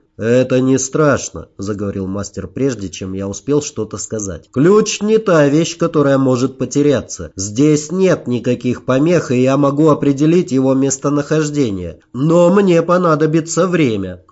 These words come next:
Утром я скажу, где он". Я передал слова мастера.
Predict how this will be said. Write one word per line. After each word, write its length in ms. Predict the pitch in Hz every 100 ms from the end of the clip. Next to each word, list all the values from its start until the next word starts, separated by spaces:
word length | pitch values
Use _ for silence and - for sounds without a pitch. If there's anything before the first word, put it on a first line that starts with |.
| -
Утром 480 | 190 190 135 123
я 220 | 110 120 120
скажу, 440 | - 123 113 107
где 300 | 101 95 101
он". 280 | 82 78 78 _ _ _
Я 220 | 101 110
передал 480 | 120 127 127 135 139
слова 400 | 139 123 123 104
мастера. 580 | 98 87 - - 78